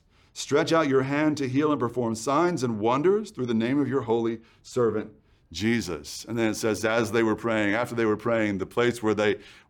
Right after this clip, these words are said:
had gathered, it was shaking, it was shook. And we don't know if that's like God shaking it up or just the Holy Spirit moving in the place, or, or there were so many Christians in the house that it was literally shaking. Who knows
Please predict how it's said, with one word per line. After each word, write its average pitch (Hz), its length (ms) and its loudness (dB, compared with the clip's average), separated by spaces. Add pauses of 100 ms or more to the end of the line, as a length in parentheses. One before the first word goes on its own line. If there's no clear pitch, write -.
(160)
had 107 220 -4
gathered, 117 320 4
it 101 60 4
was 95 420 -2
shaking, 127 500 0
it 92 100 -2
was 95 120 -4
shook. 120 420 2
And 95 80 -4
we 113 80 0
don't 120 140 2
know 113 160 2
if 87 80 -4
that's 98 220 0
like 90 260 0 (380)
God 107 320 0
shaking 120 340 0
it 117 100 0
up 117 340 2
or 98 120 0
just 107 320 -2 (320)
the 104 80 0
Holy 98 240 2
Spirit 135 600 2
moving 127 340 4
in 127 100 0
the 123 60 -2
place, 117 580 0
or, 107 220 -4
or 104 320 0
there 101 180 -2
were 107 100 0
so 113 180 2
many 113 160 0
Christians 131 460 -2
in 110 60 0
the 110 80 0
house 117 220 0
that 117 80 0
it 117 60 -2
was 101 140 -4
literally 120 380 0
shaking. 120 420 -2
Who 123 80 2
knows 120 400 -2